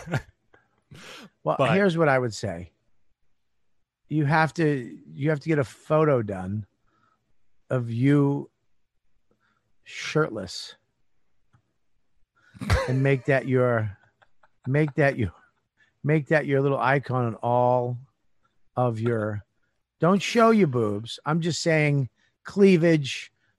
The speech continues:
Speaker 2: not even your face, half your face, and just from here, and then make that your, your image
Speaker 1: Mm.
Speaker 2: on Twitter, and, and that, and then go and like a bunch of fucking people.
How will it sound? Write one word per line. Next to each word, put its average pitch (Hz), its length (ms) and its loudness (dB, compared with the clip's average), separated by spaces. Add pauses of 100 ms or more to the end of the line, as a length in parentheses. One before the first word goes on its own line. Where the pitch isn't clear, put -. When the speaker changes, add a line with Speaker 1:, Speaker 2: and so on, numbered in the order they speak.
(140)
Speaker 2:
not 170 200 6
even 196 200 6
your 180 100 4
face, 123 360 0
half 147 280 2
your 196 100 -2
face, 147 600 -2 (340)
and 139 120 -4
just 135 180 -6
from 131 180 -4
here, 135 480 0 (680)
and 143 160 0
then 139 200 0
make 151 280 2
that 147 260 2
your, 127 540 0 (960)
your 127 140 -4
image 123 580 -4 (300)
Speaker 1:
Mm. 185 340 -6
Speaker 2:
on 120 160 -4
Twitter, 151 420 2 (160)
and, 131 160 -2 (380)
and 135 160 0
that, 147 180 2
and 143 140 -2
then 143 320 -2 (460)
go 151 260 6
and 147 180 -2
like 151 280 2
a 143 40 0
bunch 131 360 -2
of 117 100 -4
fucking 127 420 -2
people. 107 560 -4